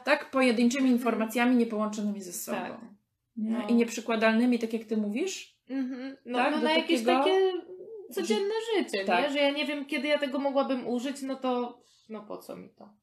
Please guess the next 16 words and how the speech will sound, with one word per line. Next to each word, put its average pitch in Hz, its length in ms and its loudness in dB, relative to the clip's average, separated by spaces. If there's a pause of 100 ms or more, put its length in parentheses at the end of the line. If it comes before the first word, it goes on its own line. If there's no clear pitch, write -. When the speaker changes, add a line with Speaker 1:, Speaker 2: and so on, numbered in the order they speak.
(120)
Speaker 1:
Nie? 220 420 -4 (260)
Że 220 120 2
jak 233 220 2
Speaker 2:
No. - 60 -6
Speaker 1:
sobie 233 120 0
powiem, 247 220 2
że 240 60 2
jak 214 100 -2
zmrużę 233 420 0
rzęsy 220 600 0
i 208 100 -6
zobaczę 208 380 -4
tęczy, 214 360 -2
to 196 100 -10
jest 196 160 -8
dyfrakcja. 214 960 0